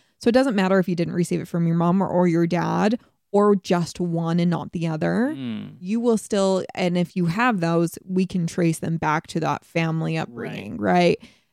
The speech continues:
Speaker 1: And so the whole thing that you're labeling it a daddy issue, what's so bad about daddy issues? The reason we talk about daddy issues is because they usually mean someone's gonna show up in a space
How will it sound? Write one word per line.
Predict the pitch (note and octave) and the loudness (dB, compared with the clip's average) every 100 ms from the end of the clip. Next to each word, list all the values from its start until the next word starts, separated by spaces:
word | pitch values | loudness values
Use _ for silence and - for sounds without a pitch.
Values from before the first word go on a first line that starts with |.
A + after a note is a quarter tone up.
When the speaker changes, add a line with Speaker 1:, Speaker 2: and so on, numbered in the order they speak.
| - | 0
Speaker 1:
And | B3 | 2
so | C#4 | 6
the | D4 | 4
whole | C#4 E4+ | 6 4
thing | E4+ D#4+ D4 | 4 2 2
that | C4 | 2
you're | G#3+ A#3+ A3+ | 2 2 0
labeling | G#3 G#3+ G#3 G#3+ G#3+ G#3 | 2 4 4 4 4 2
it | G3+ | 2
a | F#3+ | 0
daddy | F#3+ F3+ F3+ F3+ | 2 2 2 4
issue, | F3+ - F3+ F3 F3 | 2 2 4 4 4
what's | E3+ F3+ G3+ F#3 F#3+ F#3+ A3+ A3+ | 2 0 -2 -2 -2 2 2 2
so | A3+ | -2
bad | F#3 F#3 F3+ | 0 2 2
about | F3 E3+ F3 | 2 0 0
daddy | F3 E3+ E3 | 0 0 0
issues? | F3 - - F3+ | -2 -2 -4 -2
The | F#3 | 2
reason | G#3+ G#3+ G3+ | 2 2 0
we | G3 F#3+ | 0 -2
talk | - B3+ C#4 | -4 -2 -2
about | A3 F#3 E3+ | -2 -4 -4
daddy | E3+ E3 D#3+ | -4 -2 -2
issues | E3 - E3 D3 G#3 - - _ _ _ _ - | -2 -4 -4 -2 -4 -6 -18 _ _ _ _ -2
is | F#3+ | 0
because | F3+ F#3 G3 F3 E3 E3 - | 2 2 2 2 2 0 -4
they | F3 | -4
usually | E3+ E3 E3+ F3 | -2 -2 0 0
mean | E3+ E3 E3 | 0 0 -2
someone's | E3 E3 E3 | -2 -4 -4
gonna | - D#3+ E3 | -6 -4 -4
show | - - F3 | -2 2 4
up | D#3+ D#3+ | 4 0
in | D#3+ | -2
a | D#3+ | -6
space | - E3+ E3 D#3+ - - | -4 -2 0 -2 -6 -18